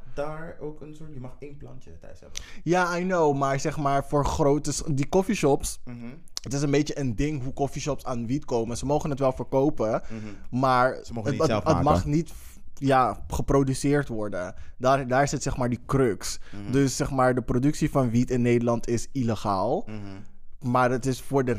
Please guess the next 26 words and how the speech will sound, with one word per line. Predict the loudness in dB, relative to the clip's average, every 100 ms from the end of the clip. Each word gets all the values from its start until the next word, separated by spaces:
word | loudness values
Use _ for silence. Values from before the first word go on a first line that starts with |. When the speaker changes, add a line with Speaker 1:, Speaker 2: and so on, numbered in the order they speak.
| 0
Speaker 2:
rest | 2 2 0
verder | 0 4 4 4
wel | 4
gedoogd | 2 2 4 4 0
tot | 0
zekere | 4 4 4 2
mate. | 4 2 2 0
Dus | 2 0
hoe | 2 4
gaan | 4 2
ze | 2
dat | 2
in, | 2 2 0 -2
eh, | 0 2
Duitsland | 2 2 0 -2
doen? | -2
Heb | -2 0
je |
dat | 0 -2
gecheckt? | 0 0 0 -4
Speaker 1:
Dit | -6
klinkt | -6 -6 -6 -8
als | -8
een | -10 -8
klus | -6 -6
voor | -8